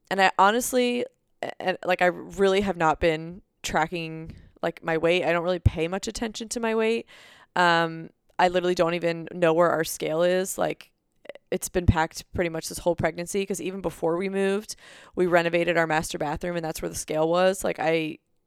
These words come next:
I actually, like, don't know <laughs> where it is. So I haven't,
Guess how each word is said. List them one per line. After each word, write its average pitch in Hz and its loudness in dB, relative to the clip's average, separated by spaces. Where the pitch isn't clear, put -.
I 165 2
actually, 175 -2
like, 165 -4
don't 131 0
know 147 -4
<laughs> - -2
where 196 2
it 196 2
is. 185 2
So 196 4
I 180 6
haven't, 185 2